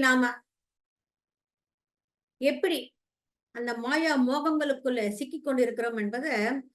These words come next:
ஒரு சின்ன கதை மூலமா தெரிஞ்சுக்கலாம். ஒரு ஆசிரமத்துல ஒரு குரு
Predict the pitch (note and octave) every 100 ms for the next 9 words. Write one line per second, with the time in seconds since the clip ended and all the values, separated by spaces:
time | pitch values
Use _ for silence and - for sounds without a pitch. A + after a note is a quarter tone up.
0 | _ C#4+ C#4+ C#4 E4 E4 E4+ E4 - _
1 | _ _ _ _ _ _ _ _ _ _
2 | _ _ _ C#4 C#4 D4 B3+ A3+ A#3+ F4
3 | - A#3 G#3 - - - _ _ _ _
4 | _ _ _ _ _ _ _ _ _ _
5 | _ _ _ _ _ _ _ _ _ _
6 | - F4+ F#4 F#4+ F#4 F#4 F4+ F4+ F#4 C#4
7 | A#3 C#4+